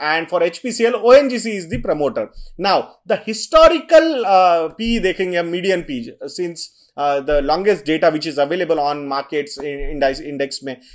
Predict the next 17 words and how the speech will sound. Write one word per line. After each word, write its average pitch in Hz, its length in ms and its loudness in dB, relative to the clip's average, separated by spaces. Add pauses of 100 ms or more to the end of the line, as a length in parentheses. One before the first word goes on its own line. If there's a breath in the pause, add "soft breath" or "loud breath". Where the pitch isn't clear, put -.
या 143 160 2
exchanges 143 440 -4
पे, 190 160 -4
तो - 360 -12
वहां 175 320 2
पे 220 160 2 (400 soft breath)
थर्टीन 349 460 2
पॉइंट 311 300 0
वन 233 340 4
का, 233 360 2 (340 soft breath)
uh, 180 200 4
historical 277 920 4
median 220 400 2
पीई 220 300 -4
है 208 200 -2
for 208 200 0
बीपीसीएल। 180 600 -4